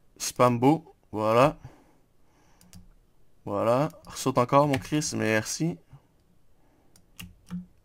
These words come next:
Voilà. Et là, on a un petit avantage. On va aller tr-, trouver la potion. Oh, mon clavier a bug. What ? Mon clavier est buggé sur le côté.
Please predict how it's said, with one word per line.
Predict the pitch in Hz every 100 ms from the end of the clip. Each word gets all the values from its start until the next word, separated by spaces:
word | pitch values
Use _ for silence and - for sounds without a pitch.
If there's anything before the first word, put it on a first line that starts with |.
| - - - - -
Voilà. | 110 107 107 110 143 - _ - - - - _ 113
Et |
là, | 120 151 -
on | 127
a | 123
un |
petit | 123 - 160
avantage. | 147 139 160 143
On |
va | 117
aller | 113
tr-, | - - -
trouver | - 151
la | 139
potion. | 131 - 147 143 - 175 - - - _ - - - - - - - - - - - - - - - - 180
Oh, | 190
mon | 160
clavier | 160 170 175
a |
bug. | 170 147 123 - - - - - - - - - - - - - - - - - - - - - - - - - - 131
What ? | 139 -
Mon | 147 -
clavier | 156 147 170
est |
buggé | 143 151 165
sur | 170
le |
côté. | 151 147 156 165